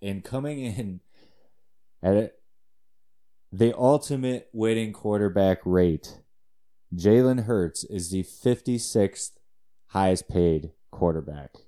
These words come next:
in the N F L. And do you hear Jalen Hurts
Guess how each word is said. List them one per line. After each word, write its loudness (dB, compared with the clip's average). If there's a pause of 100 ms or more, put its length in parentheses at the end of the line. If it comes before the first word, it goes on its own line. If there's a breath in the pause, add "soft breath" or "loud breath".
(260)
in -4
the -2
N -4
F -10
L. -8 (360 soft breath)
And -8
do 0
you 4
hear 2 (460)
Jalen 4
Hurts 0